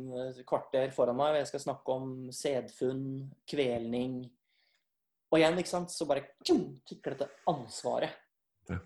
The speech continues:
Speaker 1: for å behandle et virkelig materiale, ikke sant?
Speaker 2: Mhm.
Speaker 1: Det bare kling, fikk jeg rett i fleisen. Eh, og da blir liksom spørsmålet, er det viktig å snakke om det sædfunnet?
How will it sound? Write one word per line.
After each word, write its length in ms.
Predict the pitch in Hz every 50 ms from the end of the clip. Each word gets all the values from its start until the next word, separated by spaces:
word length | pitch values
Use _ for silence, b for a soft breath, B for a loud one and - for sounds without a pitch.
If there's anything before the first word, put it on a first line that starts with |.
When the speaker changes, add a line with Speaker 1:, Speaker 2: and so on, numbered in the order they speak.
| _ _ _ _ _ _
Speaker 1:
for 80 | - 151
å 40 | 143
behandle 400 | 147 - - - 143 123 117 117 139
et 100 | 139 -
virkelig 280 | 147 - - - 131
materiale, 480 | 127 127 - 139 131 123 120 127 151 - - -
ikke 60 | -
sant? 240 | - 151 156 - -
Speaker 2:
Mhm. 120 | 101 90
Speaker 1:
Det 100 | - -
bare 260 | 143 131 127 127 - - -
kling, 480 | - 415 403 392 392 392 381 392 381 - -
fikk 100 | - -
jeg 220 | 156 147 139 139 143
rett 160 | 143 - _ _ _ _ - 160
i 60 | 156
fleisen. 440 | - 139 123 120 - 165 170 170 - B B B B B B B B B B B B B B B B B B B
Eh, 540 | - 151 143 143 139 139 139 135 131 131 131
og 100 | 131 147 151
da 80 | 180 190
blir 100 | 196 185
liksom 160 | 175 202 175
spørsmålet, 440 | - - 135 - 160 151 156 - - -
er 220 | 135 123 131 175
det 100 | 247 285
viktig 460 | 311 320 - - - - - - 165 - - -
å 60 | -
snakke 300 | - 196 185 - - -
om 100 | 156 147 139
det 80 | 147
sædfunnet? 600 | - - 156 127 120 - - 123 120 - 131 135